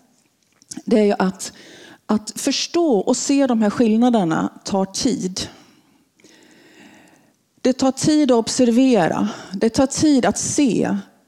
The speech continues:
i vardagssituationer hur de reagerar. Ehm, och, eh, det tar tid att räkna ut hur man ska hantera och behandla var och en. Ehm,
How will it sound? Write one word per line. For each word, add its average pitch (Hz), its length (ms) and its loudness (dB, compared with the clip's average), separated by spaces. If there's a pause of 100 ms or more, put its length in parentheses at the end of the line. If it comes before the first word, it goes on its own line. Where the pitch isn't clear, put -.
(120)
i 233 80 2
vardagssituationer 214 1300 0 (380)
hur 240 260 2
de 214 180 0
reagerar. 196 760 0 (2000)
Ehm, 180 560 2 (180)
och, 214 380 -2
eh, 190 300 4 (840)
det 247 100 4
tar 262 160 0
tid 262 400 2
att - 360 -2
räkna 226 460 2
ut 247 240 2
hur 226 40 2
man 208 120 2
ska - 140 -4
hantera 247 540 2
och 196 60 -2
behandla 247 580 0 (100)
var 160 280 -2
och - 140 -4
en. - 260 -4 (1700)
Ehm, 190 520 0